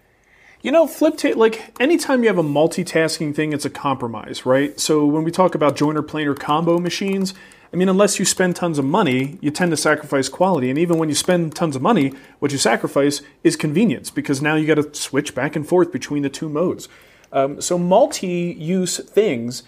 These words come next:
always have that kind of compromise. But if you need the space, and this is going to allow you to fit more tools into a space,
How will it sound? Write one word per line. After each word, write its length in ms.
always 360
have 220
that 180
kind 180
of 60
compromise. 600
But 160
if 100
you 100
need 260
the 80
space, 480
and 220
this 180
is 120
going 240
to 140
allow 260
you 160
to 120
fit 360
more 220
tools 440
into 260
a 60
space, 480